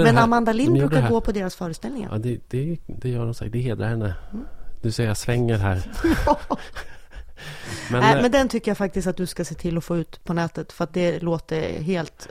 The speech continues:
Speaker 2: Eller hur?
Speaker 1: underbart. Ja,
Speaker 2: Eller hur?
Speaker 1: det, det
Speaker 2: Visst är det
Speaker 1: tänkte jag
Speaker 2: bra?
Speaker 1: innan du, alltså, när du hade pratat i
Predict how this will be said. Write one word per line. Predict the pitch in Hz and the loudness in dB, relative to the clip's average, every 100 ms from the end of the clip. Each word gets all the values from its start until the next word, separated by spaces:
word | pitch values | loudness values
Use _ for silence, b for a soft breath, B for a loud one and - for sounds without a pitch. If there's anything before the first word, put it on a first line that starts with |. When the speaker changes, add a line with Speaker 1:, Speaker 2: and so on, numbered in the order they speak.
| - | 2
Speaker 2:
Eller | 160 175 | 4 6
hur? | 196 | 6
Speaker 1:
underbart. | 202 98 92 104 131 | 4 2 0 -4 0
Ja, | 180 339 104 - 120 | 2 4 2 -2 -2
Speaker 2:
Eller | 123 | 0
hur? | 143 | 4
Speaker 1:
det, | 160 | 6
det | 110 | 4
Speaker 2:
Visst | 120 | 4
är | 339 | 4
det | |
Speaker 1:
tänkte | 151 147 | 4 6
jag | 233 | 6
Speaker 2:
bra? | 240 | 6
Speaker 1:
innan | 208 202 196 | 4 4 2
du, | 185 | 2
alltså, | 185 | 0
när | 190 196 196 180 | 0 2 2 2
du | |
hade | 185 185 | 2 0
pratat | 185 190 165 180 175 | 0 -2 0 -2 -2
i | 180 170 | -2 -2